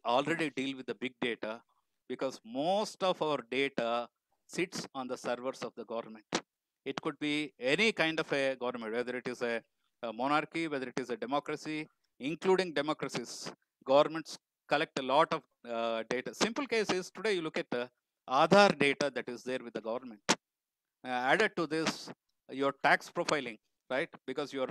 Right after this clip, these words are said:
uh, pan card is linked with other data. Now it is almost like you are nude as far as the government is concerned. Government knows everything about you because your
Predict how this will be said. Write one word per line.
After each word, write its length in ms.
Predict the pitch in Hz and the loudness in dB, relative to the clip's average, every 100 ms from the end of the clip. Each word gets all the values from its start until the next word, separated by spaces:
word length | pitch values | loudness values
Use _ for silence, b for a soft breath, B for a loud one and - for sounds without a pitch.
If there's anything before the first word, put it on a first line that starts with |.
| 120 | 0
uh, 180 | 120 120 _ _ _ - | 0 -2 _ _ _ 2
pan 240 | 143 170 | 4 4
card 240 | - 160 151 | 2 0 0
is 160 | 123 | -4
linked 220 | 123 147 - | -6 -6 -8
with 140 | 139 | -6
other 320 | 123 127 147 131 | -2 0 -2 -4
data. 420 | 127 127 120 117 110 | -4 -2 -2 -4 -8
Now 280 | 131 160 165 | -12 -10 -8
it 180 | 165 151 | -8 -8
is 140 | 156 | -4
almost 360 | 147 156 170 160 | -2 -2 -6 -8
like 160 | 151 151 | -6 0
you 120 | 143 | 0
are 80 | 135 | 0
nude 440 | 131 151 170 151 | -4 -4 -2 -2
as 180 | 127 131 | -2 -6
far 160 | - 135 | -4 -6
as 80 | 127 | -6
the 80 | |
government 340 | 123 135 143 135 | -4 -4 -6 -12
is 80 | - | -12
concerned. 300 | 123 120 - B _ | -10 -10 -12 B _
Government 320 | 147 147 151 - | 0 0 -4 -8
knows 180 | 147 - 139 | -10 -10 2
everything 440 | 147 160 160 139 | 4 4 -2 -6
about 240 | 104 104 - | -6 -8 -12
you 120 | - | -10
because 300 | 143 156 127 | -4 -4 -2
your 160 | 131 | -4